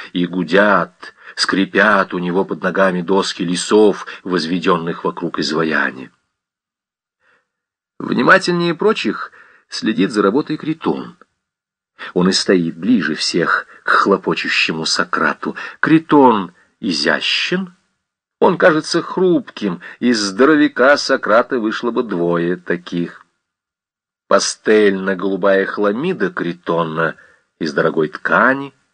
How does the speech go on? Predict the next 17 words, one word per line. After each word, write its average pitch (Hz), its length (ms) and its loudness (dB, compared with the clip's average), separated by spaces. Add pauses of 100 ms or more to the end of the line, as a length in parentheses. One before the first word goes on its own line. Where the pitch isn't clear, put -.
(340)
а 117 120 0
единственный 110 880 -2
перстень 131 1000 0
с 82 200 -8
геммой 85 880 -2 (720)
ненавязчиво 95 840 0
указывает 113 600 -4
на 170 80 -8
происхождение 87 880 -2
его 165 180 -4
владельца 175 540 -2
из 104 180 0
богатой 80 800 -2 (260)
аристократической - 1080 -4
семьи. 143 640 -6 (800)
Узкое 95 380 0
лицо 101 580 4